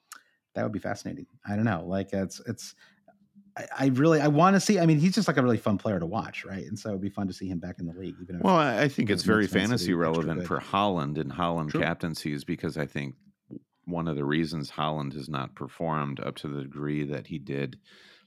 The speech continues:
Speaker 2: last
Speaker 1: Yeah.
Speaker 2: season is because De Bruyne is not supplying him. He's getting
Speaker 1: Yeah.
Speaker 2: a lack of supply. So De Bruyne being back, I think, is huge, especially if he just starts consistently starting like we know him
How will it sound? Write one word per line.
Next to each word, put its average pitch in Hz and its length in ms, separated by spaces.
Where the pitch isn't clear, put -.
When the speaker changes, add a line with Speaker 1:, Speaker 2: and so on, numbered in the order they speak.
Speaker 2:
last 82 220
Speaker 1:
Yeah. 90 40
Speaker 2:
season 85 300
is 73 120
because 85 300
De 98 100
Bruyne 82 300
is 80 140
not 78 240
supplying 87 520
him. - 280
He's 76 220
getting 78 320
Speaker 1:
Yeah. 71 100
Speaker 2:
a - 20
lack 69 500
of 69 140
supply. 71 480
So - 160
De 87 100
Bruyne 101 380
being 71 260
back, 85 340
I 80 100
think, 76 260
is - 180
huge, - 800
especially 82 500
if 73 120
he 76 200
just 71 300
starts 73 320
consistently 73 640
starting 110 400
like 67 200
we 71 100
know 71 200
him 69 240